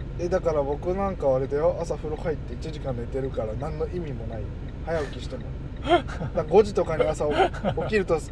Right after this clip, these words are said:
Speaker 1: きる日があるとするじゃん。
Speaker 2: ああ。
Speaker 1: もう朝早く起きた日は、日は絶対にお風呂に入るの。
Speaker 2: ああ。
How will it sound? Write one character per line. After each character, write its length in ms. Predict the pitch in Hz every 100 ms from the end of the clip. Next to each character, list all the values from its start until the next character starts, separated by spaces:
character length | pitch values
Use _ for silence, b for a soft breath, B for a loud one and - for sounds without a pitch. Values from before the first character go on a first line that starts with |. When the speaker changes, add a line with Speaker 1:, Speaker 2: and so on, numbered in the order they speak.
| 185
Speaker 1:
き 80 | 208
る 80 | 180
日 100 | 185
が 80 | 170
あ 40 |
る 60 | 151
と 100 | 139
す 120 | 156
る 120 | 147
じ 40 | 131
ゃ 40 |
ん。 40 |
Speaker 2:
あ 20 | 113
あ。 40 | 139 135 123 113 - - - -
Speaker 1:
も 80 | -
う 40 |
朝 200 | 262 285
早 180 | 247 254
く 140 | 226 220
起 60 |
き 40 | 220
た 60 |
日 140 | 196 190
は、 60 | - - - - - -
日 180 | - 233
は 180 | 220
絶 220 | - - 392 -
対 160 | 240 240
に 80 |
お 60 | 180
風 100 | 170
呂 80 | 156
に 80 | 135
入 160 | 131
る 80 | 104 95 - -
の。 460 | 135 127 123
Speaker 2:
あ 0 |
あ。 20 | 123